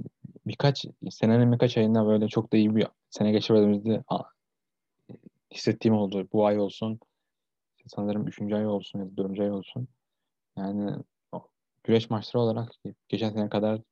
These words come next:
değildi bence. Ya da önceki sene kadar. Geçen sene değildi. İki bin on dokuz kadar. Bu biraz da seyirciyle alakalı. Japonya seyirci ses çıkartamıyor. Amerika zaten Amerika durumunda yani. Amerika,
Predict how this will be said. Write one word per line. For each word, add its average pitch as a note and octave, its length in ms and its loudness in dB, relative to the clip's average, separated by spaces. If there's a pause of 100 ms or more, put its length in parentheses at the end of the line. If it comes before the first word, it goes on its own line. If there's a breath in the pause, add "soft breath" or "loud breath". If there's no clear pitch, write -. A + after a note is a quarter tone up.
(800)
değildi G#2+ 360 0
bence. G2 420 -6 (120)
Ya G2 60 -4
da G2 60 0
önceki G2+ 240 -2
sene G2+ 180 -4
kadar. G#2 160 -6
Geçen A2+ 220 -4
sene C3 260 -2
değildi. F2+ 240 -4
İki G2 360 -8
bin G#2+ 40 -2
on G2+ 80 -2
dokuz F#2 180 -10
kadar. B2+ 280 -8 (500)
Bu A#2 180 0
biraz G#2+ 140 2
da G#2+ 60 -2
seyirciyle G#2 380 -2
alakalı. F#2+ 300 -6
Japonya G2 380 -4
seyirci F#2+ 260 -6
ses F#2 140 -10
çıkartamıyor. G#2 600 -6 (600)
Amerika G#2 360 -2
zaten G#2+ 320 0
Amerika G#2 520 -2 (140)
durumunda F#2 400 0
yani. G2 360 -8 (460)
Amerika, G2+ 340 -6